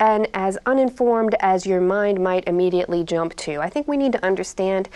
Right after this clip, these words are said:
these people as scientists, uh, and, and as scholars, uh, much as, you know, the, the medicine that we practice today, two hundred years from now, uh, might seem like the Dark Ages, but we feel like we're at the, at the cutting edge, and indeed we are,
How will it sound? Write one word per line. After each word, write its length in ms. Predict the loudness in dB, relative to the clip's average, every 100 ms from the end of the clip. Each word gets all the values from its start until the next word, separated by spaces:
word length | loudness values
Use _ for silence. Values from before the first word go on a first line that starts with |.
| -16 -8
these 180 | 0 0
people 380 | 0 -4 -2 -2
as 220 | 2 0 -2
scientists, 800 | -4 -2 -2 -4 -8 -10 -16 -18 -18 -20 -4
uh, 360 | 0 2 0 0
and, 340 | 0 2 0 0
and 280 | 0 0 0
as 160 | -2
scholars, 760 | -4 -2 0 2 0 -4 -6 -8 -2
uh, 220 | 0 2
much 340 | 0 -2 -4 -4
as, 400 | -2 0 -2 -12 -20 -14
you 180 | 0 2
know, 120 | 4
the, 180 | 2 2
the 180 | 2
medicine 400 | 2 2 0 2
that 80 | 2
we 120 | 2
practice 440 | 0 -2 -2 -4 -4
today, 340 | 2 2 2
two 220 | 0 0
hundred 260 | 2 2 2
years 200 | 0 0
from 160 | 0 0
now, 380 | 0 0 0 -4 -12 -10
uh, 160 | -2 0
might 240 | 2 2
seem 160 | 2 2
like 180 | 2 0
the 80 | 0
Dark 300 | 0 0 0
Ages, 320 | -2 -2 -2
but 140 | 0
we 140 | 0 -2
feel 180 | 0 0
like 180 | 0
we're 200 | 0 2
at 180 | 2 2
the, 180 | 0 0 -2
at 120 | -4 -4
the 40 |
cutting 300 | -2 0 2
edge, 180 | 2 2
and 140 | 4
indeed 260 | 4 2 2
we 120 | 4
are, 280 | 4 4 2